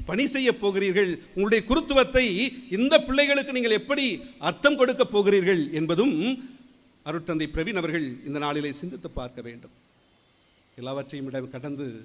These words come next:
அவர் திருநிலைப்படுத்தப்பட்டிருப்பது தூத்துக்குடி மறைமாவட்டத்திற்காக. இவையற்றை எல்லாம் கடந்து பார்க்கின்ற பொழுது, அந்த மறைமாவட்டத்தினுடைய அரசியல், அந்த சூழ்நிலையிலும் நீங்கள் பலவாறு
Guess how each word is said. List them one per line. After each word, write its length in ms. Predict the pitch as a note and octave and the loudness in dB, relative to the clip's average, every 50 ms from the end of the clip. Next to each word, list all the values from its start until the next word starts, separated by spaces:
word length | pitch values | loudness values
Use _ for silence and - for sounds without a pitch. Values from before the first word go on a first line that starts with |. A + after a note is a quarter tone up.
| B2+ - _ _ _ _ _ _ | -20 -20 _ _ _ _ _ _
அவர் 380 | - C3 C3 C#3+ D3 C#3+ A#2+ A2+ A#2+ B2 - - _ _ _ _ _ - | -14 -10 -8 -6 -6 -6 -8 -10 -16 -20 -20 -20 _ _ _ _ _ -10
திருநிலைப்படுத்தப்பட்டிருப்பது 1160 | E3 E3 F3+ E3+ E3+ E3 E3+ D#3+ D3 D3 - D#3+ C3+ - B2+ B2+ C#3 C3 C3 C3 C3 C3+ D#3+ C#3 A#2 A#2 B2 B2 _ _ _ _ _ _ _ _ _ _ - - | -6 -4 -2 -2 -2 -2 -4 -6 -8 -8 -8 -10 -10 -10 -12 -10 -10 -12 -10 -12 -10 -8 -8 -8 -10 -12 -16 -20 _ _ _ _ _ _ _ _ _ _ -10 -8
தூத்துக்குடி 440 | E3 E3 E3+ E3 - D3+ C3+ C#3+ | -8 -6 -6 -8 -8 -8 -10 -8
மறைமாவட்டத்திற்காக. 960 | C3+ B2 A2+ A#2 C#3+ C#3+ C#3+ C3+ B2+ B2+ C3 - - A2 - - A2 - - - _ _ _ _ _ _ _ _ _ _ _ _ _ _ _ _ - | -8 -8 -8 -10 -8 -8 -8 -10 -10 -14 -18 -18 -18 -20 -20 -20 -20 -20 -20 -20 _ _ _ _ _ _ _ _ _ _ _ _ _ _ _ _ -8
இவையற்றை 360 | C#3+ D#3 D#3 D3+ D#3 E3+ D#3 | -6 -4 -4 -4 -4 -6 -4
எல்லாம் 320 | D3 D3+ D#3+ F#3+ G#3+ G#3+ - E3+ | -4 -2 -2 -4 -4 -4 -6 -6
கடந்து 220 | E3 F#3 F#3+ F#3 | -6 -4 -6 -4
பார்க்கின்ற 380 | D#3+ E3 D#3+ D#3+ D#3+ D#3+ C3+ C#3 | -2 -2 -4 -4 -6 -10 -10 -8
பொழுது, 280 | B2 C3+ D3+ D#3+ E3 C#3 A2+ A#2 B2+ C3 - - _ _ _ _ _ - | -8 -8 -8 -6 -8 -8 -8 -10 -12 -16 -18 -20 _ _ _ _ _ -14
அந்த 140 | C3 C#3 C#3 C3+ C3 | -12 -8 -6 -6 -4
மறைமாவட்டத்தினுடைய 720 | B2+ E3+ F3+ G3 F#3+ F3+ F3+ F3+ - - D3+ D3+ D3+ C#3+ C3 B2+ | -4 -4 -4 -4 -6 -6 -8 -10 -10 -10 -8 -6 -6 -6 -6 -6
அரசியல், 420 | D3+ D3+ D3+ - F3 D#3 C3 A2+ - - - _ _ _ _ _ _ _ _ _ _ _ - | -8 -10 -10 -8 -8 -8 -10 -10 -12 -18 -20 _ _ _ _ _ _ _ _ _ _ _ -16
அந்த 320 | C#3 D3 D#3+ F3+ E3 G#3 F#3+ | -10 -8 -6 -4 -2 -4 -4
சூழ்நிலையிலும் 600 | F#3 - E3+ E3 D#3+ D3+ D3+ C#3+ D3 E3+ D#3 C3+ A#2+ A2 A2+ - - _ _ _ - | -4 -4 -6 -4 -4 -4 -4 -4 -4 -6 -6 -6 -8 -10 -14 -20 -20 _ _ _ -14
நீங்கள் 360 | C3+ D3 C#3+ C#3 C#3+ D3 C3+ A#2+ G#2+ G#2+ - - _ _ _ _ _ _ _ _ _ _ _ _ _ _ _ - | -10 -8 -8 -6 -6 -6 -6 -8 -10 -14 -18 -20 _ _ _ _ _ _ _ _ _ _ _ _ _ _ _ -10
பலவாறு 560 | - C#3+ D3 D3 D#3 D#3+ D#3+ E3+ F3 F3 F3 | -8 -6 -6 -2 0 0 2 2 0 0 -2